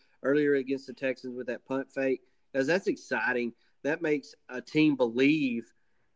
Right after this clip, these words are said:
w-, when you have something that low probability of, of being successful, it makes them believe they can do anything.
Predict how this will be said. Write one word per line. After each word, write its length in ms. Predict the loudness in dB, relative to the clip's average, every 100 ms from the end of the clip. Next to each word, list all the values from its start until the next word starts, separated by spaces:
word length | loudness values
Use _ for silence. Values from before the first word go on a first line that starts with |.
| -14
w-, 220 | -4 -2 0
when 160 | 0
you 100 | 2
have 220 | 0 -2 0
something 320 | -4 -2 -2
that 220 | -2 -2
low 420 | -4 -2 0 0
probability 580 | -2 -6 -4 -2 -2 -2
of, 180 | -4 -8 -14
of 140 | -4
being 180 | -4 -4
successful, 760 | -10 -4 2 2 2 -2 -2 -6 _ _ _ -6
it 120 | 0
makes 200 | 2 2
them 120 | 0
believe 320 | 0 2 2 2
they 60 |
can 100 | -4
do 140 | -4 -2
anything. 500 | -2 -6 -8 -12